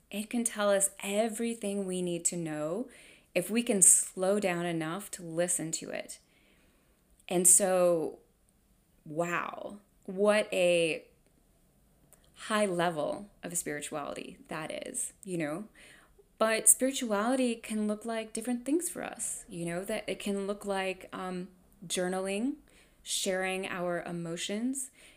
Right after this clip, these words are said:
It can look like thinking about what it is that we want in life. It can look like, you know, different practices that bring us in.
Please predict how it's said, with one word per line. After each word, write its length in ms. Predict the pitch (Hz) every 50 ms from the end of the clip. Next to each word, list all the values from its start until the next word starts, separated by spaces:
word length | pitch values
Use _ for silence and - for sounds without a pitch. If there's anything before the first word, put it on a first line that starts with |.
| - _ -
It 100 | 196 196
can 260 | - 208 208 196 196
look 220 | 196 208 208 208 -
like 480 | 208 202 202 202 202 202 202 - - _ _ _ _ _ - -
thinking 580 | - - 240 247 285 294 285 240 208 196 - - -
about 600 | 185 180 175 196 196 196 196 196 185 - - - -
what 360 | 185 175 170 170 190 214 226
it 140 | 247 226 214
is 280 | 214 214 214 214 208 - -
that 160 | - - -
we 140 | 175 190 180
want 340 | 170 185 185 196 196 - -
in 220 | - 170 170 165
life. 560 | 170 196 240 214 - 196 - - - - - _ - - - - - - _ _ -
It 100 | 233 233
can 380 | - 240 240 233 233 233 233 -
look 300 | - 185 202 220 220 -
like, 440 | 214 208 196 190 190 196 196 - - - _ _ _ _ _ _ _ _ _ _ _ _ _ _ _ _ _ - - - -
you 80 | 240
know, 320 | 202 202 190 190 202 208 202 - - - - _ _ _ _ _
different 420 | - 226 226 - 240 233 - -
practices 1160 | - - - 196 190 240 240 - - 196 - - - - - - - - - - - - - - _ _ _ _ _
that 720 | - 190 170 175 190 185 180 180 180 - - - - - - _ _ _ _ _ _ _ _ -
bring 380 | 185 - - 196 208 208 214 214
us 240 | 202 190 - - 226
in. 400 | 254 247 - - - - 208